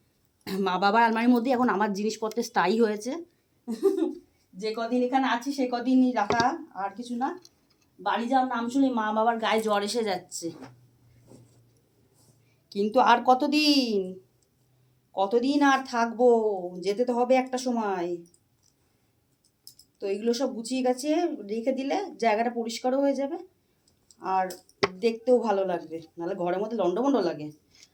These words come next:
আর এই জায়গাটা বেশিরভাগ নোংরা করে আমার ছেলে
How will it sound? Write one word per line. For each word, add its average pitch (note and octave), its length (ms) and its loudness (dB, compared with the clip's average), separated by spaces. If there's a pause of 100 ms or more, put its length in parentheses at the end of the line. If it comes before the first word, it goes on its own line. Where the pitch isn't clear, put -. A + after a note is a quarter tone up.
(140)
আর F#3 120 0
এই A#3 140 2
জায়গাটা C4+ 320 4
বেশিরভাগ C4 460 2
নোংরা C4 340 2
করে C#4 380 0 (360)
আমার A3 260 -2
ছেলে C#4+ 420 0